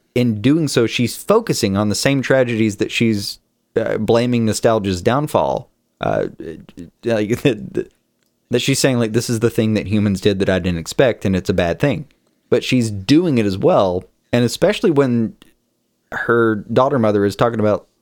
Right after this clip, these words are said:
there was so much pain, I kinda think her daughter mother was part of the New York problem.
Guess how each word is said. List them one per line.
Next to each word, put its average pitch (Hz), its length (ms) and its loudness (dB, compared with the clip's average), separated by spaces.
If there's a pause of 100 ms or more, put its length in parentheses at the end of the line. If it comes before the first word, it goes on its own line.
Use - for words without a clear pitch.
(180)
there 110 140 2
was 101 120 -4
so 117 120 2
much 107 200 -4
pain, 117 460 0 (720)
I - 80 -2
kinda 269 240 0
think 151 280 -2
her 147 100 0
daughter 131 320 2
mother 165 260 2
was 170 300 0 (240)
part 160 160 2
of 190 40 -2
the 196 80 0
New 190 100 2
York 262 220 0
problem. - 320 -2